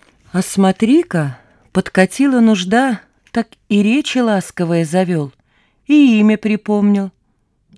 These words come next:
Я был уже рядом. Я без лишней болтовни наклонился посмотреть его ногу. Правая ступня точно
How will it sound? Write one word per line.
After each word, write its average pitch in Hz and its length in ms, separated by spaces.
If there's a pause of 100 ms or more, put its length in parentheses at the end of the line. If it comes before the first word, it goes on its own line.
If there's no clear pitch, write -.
(120)
Я 208 260
был 208 240
уже 202 260
рядом. 147 400 (1160)
Я 226 360
без 190 320
лишней 202 480
болтовни 196 720 (480)
наклонился 202 800
посмотреть 196 800
его 190 320
ногу. 139 480 (1200)
Правая 185 440
ступня 175 500
точно 170 580